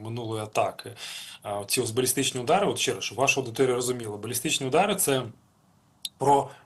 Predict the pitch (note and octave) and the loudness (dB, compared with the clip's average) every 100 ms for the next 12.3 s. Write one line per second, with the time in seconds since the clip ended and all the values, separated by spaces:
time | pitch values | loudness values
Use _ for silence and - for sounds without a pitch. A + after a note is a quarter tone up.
0 | - - - C#3 - - G2+ - A#2+ - | -2 2 4 4 2 0 -4 -4 -6 -10
1 | - D#3+ F3 - B2+ A#2+ B2 F3+ A3 - | -2 0 0 -2 0 0 0 0 0 2
2 | B2+ - - - - B2 C3 D#3+ D#3 C#3+ | 0 0 -10 -16 -6 -2 0 2 2 0
3 | A#2 C3 C#3 - A#2+ C3 A#2+ A2+ C3 A#2+ | 0 2 2 0 0 2 2 0 -2 -2
4 | A#2 E3+ F#3 C3 C3 - B2+ A#2+ A#2+ B2 | -2 -2 0 0 0 0 -2 -2 -2 0
5 | C3 B2+ C3 A#2 A2 - D3 C3+ - B2 | 0 0 -4 -6 -8 -4 -2 0 0 -2
6 | A#2 A2 D3 C#3 - A#2 A2+ A2 G#2 C3+ | -2 -4 -2 -2 0 -2 -4 -6 -4 -4
7 | C3+ B2 A#2+ A2+ A2+ - - - - - | -4 -4 -4 -6 -8 -12 -12 -14 -16 -8
8 | A#2+ - D3 - - - C3 C3 E3+ A3+ | -4 0 2 2 0 -4 -4 2 4 4
9 | A3+ E3 C3+ B2+ - D3+ D3 - _ - | 4 4 2 0 0 0 0 -4 _ -4
10 | C#3+ - D#3 F3 D#3 D#3 D3 D3 C3+ - | 0 4 4 4 2 -2 -4 -4 0 4
11 | C#3+ D3+ - D#3+ C3 A2 C3 - B2 A#2+ | 6 4 2 2 2 0 0 -2 -2 4
12 | C#3 C3+ | 6 6